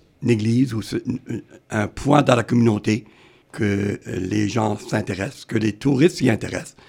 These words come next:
Puis, euh, je crois que c'est très important qu'on continue à l'appuyer ou à la supporter pour qu'elle puisse continuer à exister. Les, nos ancêtres ont fait tout ce qui,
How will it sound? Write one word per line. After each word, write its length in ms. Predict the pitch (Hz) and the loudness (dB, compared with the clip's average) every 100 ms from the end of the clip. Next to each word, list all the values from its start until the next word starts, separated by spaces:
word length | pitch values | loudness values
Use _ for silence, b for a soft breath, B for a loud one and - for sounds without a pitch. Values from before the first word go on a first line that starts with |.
| B B B B | B B B B
Puis, 500 | 107 107 107 104 104 | -2 0 2 0 -2
euh, 260 | 101 101 95 - B B - | -2 -4 -4 -8 B B -12
je 160 | 98 | -12
crois 200 | - 127 | -2 -2
que 80 | - | -2
c'est 240 | - - - | -6 -10 -8
très 280 | 180 143 | 0 2
important 420 | 123 117 - 123 113 | 2 -2 -4 -6 -6
qu'on 180 | 92 | -8
continue 600 | - - 123 - 110 113 104 | -10 -4 -4 0 2 4 2
à 280 | - 98 98 | -4 -6 -4
l'appuyer 560 | 104 120 - 113 147 | -2 -2 0 2 2
ou 100 | 175 | 2
à 60 | 101 | -2
la 100 | 101 | -6
supporter 520 | - - - 123 - b b b b b | -8 -8 -6 -4 -6 b b b b b
pour 300 | - 113 110 | -2 0 0
qu'elle 260 | - 110 - | -2 -2 -2
puisse 260 | 127 113 | -2 -2
continuer 500 | - 120 113 113 117 | -2 -4 0 2 4
à 60 | 101 | 2
exister. 540 | 92 107 98 - 156 | 0 -4 -4 2 4
Les, 220 | 120 98 - B | 4 0 -4 B
nos 220 | 127 107 | -2 2
ancêtres 580 | 127 123 - 147 147 - | 4 4 4 2 0 -4
ont 120 | 104 | -8
fait 240 | 110 - - | -4 -6 -4
tout 160 | - | -4
ce 100 | 170 | -6
qui, 80 | - | -6